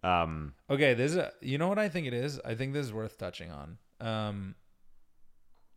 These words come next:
Speaker 2: coming out of covid was crazy. Like, ha-, that felt like, I don't know,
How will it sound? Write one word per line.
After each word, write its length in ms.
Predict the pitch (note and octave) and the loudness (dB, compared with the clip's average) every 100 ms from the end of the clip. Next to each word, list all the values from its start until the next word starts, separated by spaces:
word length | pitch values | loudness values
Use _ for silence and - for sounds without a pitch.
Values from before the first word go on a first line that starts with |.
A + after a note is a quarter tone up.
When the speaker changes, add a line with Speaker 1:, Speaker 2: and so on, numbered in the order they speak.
| - - _ - - - | -20 -20 _ -20 -20 -20
Speaker 2:
coming 320 | - B2 C#3 | -4 -2 0
out 120 | F#3+ G#3 | 2 0
of 100 | F3+ | 0
covid 380 | - B2 A#2 | 0 0 -2
was 160 | G2+ G2 | -6 -10
crazy. 680 | - - G2+ F#2+ F#2 D2+ - - - - - - - - - - - - - - - - - - | -12 -10 -6 -6 -8 -10 -14 -18 -20 -20 -20 -20 -20 -20 -18 -14 -12 -12 -14 -12 -12 -12 -14 -10
Like, 380 | A#2+ A2 F#2+ - - - - - - - - | -6 -4 -6 -10 -18 -20 -20 -20 -20 -20 -14
ha-, 320 | - B2 - - - B2+ G#2 | -10 -6 -6 -8 -16 -16 -4
that 400 | A2+ B2 E3 - - - - - - - _ - _ - - - | -2 0 0 -2 -18 -20 -20 -20 -20 -20 _ -20 _ -20 -20 -8
felt 300 | B2+ A#2 - | -4 -2 -2
like, 240 | G2+ F#2+ - | -4 -6 -8
I 140 | A2+ | -6
don't 140 | D3+ | -4
know, 80 | G#3 | -2